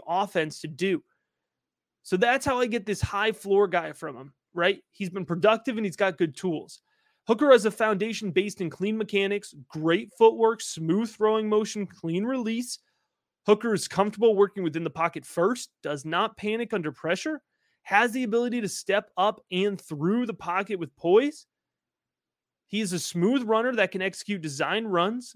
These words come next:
gains yards when forced outside of the pocket, doesn't have a rocket arm, but absolutely possesses the ability to accurately hit his targets in the deep third of the field. Consistent ball placement, anticipates his wideouts very well,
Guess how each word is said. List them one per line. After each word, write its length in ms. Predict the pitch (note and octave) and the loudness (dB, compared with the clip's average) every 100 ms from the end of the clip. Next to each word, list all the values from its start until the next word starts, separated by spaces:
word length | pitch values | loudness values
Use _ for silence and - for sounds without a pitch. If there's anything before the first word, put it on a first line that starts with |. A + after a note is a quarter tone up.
| G3 | -14
gains 340 | C3+ G#3+ A#3 E3 | -4 -2 -2 2
yards 380 | F#3 A3 G#3+ G3+ | 2 2 0 -4
when 120 | F#3+ | -4
forced 340 | - G#3+ G#3+ | 0 0 2
outside 320 | G3+ F#3 F#3+ | -2 0 -2
of 40 | F3+ | -2
the 60 | |
pocket, 500 | C#3+ D#3+ F#3 A3 G#3+ - _ _ _ _ | -2 -2 -2 -2 -6 -8 _ _ _ _
doesn't 260 | F3+ G#3 | 0 2
have 160 | B3+ A#3+ | 0 2
a 40 | |
rocket 440 | G#3 F#3+ G3 A#3+ A3+ | 6 6 4 0 -2
arm, 340 | G3 G#3 A#3 | 2 2 2
but 140 | F#3 - | -4 -6
absolutely 840 | F3 G3+ B3 - C4 A#3 A#3 B3 G3+ _ _ | -6 -4 -4 -4 -4 -4 -4 -8 -8 _ _
possesses 560 | G3 E3 E3 F#3+ A3+ G#3 | -10 -4 0 0 -2 -6
the 100 | A#3+ | -4
ability 420 | F3+ E3+ F3+ G#3+ | 0 2 2 0
to 120 | F#3 - - | -4 -4 -6
accurately 540 | E3 F3 A3 G#3+ G#3+ | -6 -4 -6 -4 -4
hit 180 | E3 F#3 | -4 -6
his 140 | G3+ | -6
targets 460 | - F3+ F3+ G3 - | -4 0 0 -2 -4
in 60 | F3 | -6
the 80 | |
deep 340 | D3 E3 F3+ - _ | -6 -8 -10 -12 _
third 240 | E3 E3 E3 | 0 2 -2
of 80 | |
the 80 | D#3+ | -6
field. 400 | - A#3 C4 - _ _ _ _ _ _ _ | -6 -4 -2 -4 _ _ _ _ _ _ _
Consistent 600 | F3 D3+ G#3 A3+ C#4 A#3 | -6 -2 -2 -2 -4 0
ball 200 | A#3 A#3 | 2 2
placement, 540 | A#3 A#3+ A#3+ A#3+ A3+ - | -2 -4 -4 -6 -8 -6
anticipates 640 | F3 - F3+ G3 A#3 A3+ A#3 | -8 -6 -8 -6 -4 -4 -6
his 180 | G3 | -8
wideouts 460 | D#3 F3+ G#3 G3 C#3+ | -4 0 2 2 0
very 300 | C#3+ E3 A#3+ | -2 0 0
well, 360 | A#3 A3+ A3+ | 4 4 2